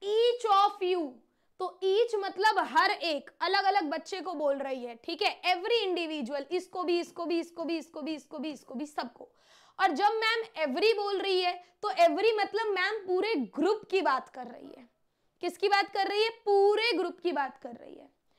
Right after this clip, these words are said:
अगर मैं बोलूं each child was laughing, मतलब हर एक बच्चा हंस रहा था, अलग-अलग मैं रेफर कर रही हूं। अगर मैं बोलूं every child was laughing, मतलब सब हंस रहे थे, मैं अलग-अलग रेफर नहीं कर रही हूं।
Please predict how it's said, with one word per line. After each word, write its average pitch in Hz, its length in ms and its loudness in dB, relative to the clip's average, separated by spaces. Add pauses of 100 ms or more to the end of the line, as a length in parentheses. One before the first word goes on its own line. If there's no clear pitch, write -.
(260)
अगर 370 260 4
मैं 427 140 -2
बोलूं 392 260 0 (240)
each 466 440 4
child 359 400 2
was 302 240 -2
laughing, 277 440 -2 (140)
मतलब 330 280 -2
हर 320 340 0
एक 403 420 -4
बच्चा 359 360 -4
हंस 302 260 -6
रहा 277 240 -4
था, 285 100 -4
अलग-अलग 381 520 2
मैं 349 160 -4
रेफर 302 280 -6
कर 262 180 -8
रही 233 120 -14
हूं। 254 100 -20 (420)
अगर 370 280 0
मैं 427 120 -2
बोलूं 427 260 0 (200)
every 427 420 2
child 381 320 2
was 320 120 -2
laughing, 262 480 -8
मतलब 381 300 -6
सब 415 420 2
हंस 277 280 -8
रहे 247 200 -10
थे, 294 120 -6
मैं 330 180 -6
अलग-अलग 330 440 -2
रेफर 302 280 -6
नहीं 285 340 -8
कर 240 160 -12
रही - 200 -20
हूं। - 80 -20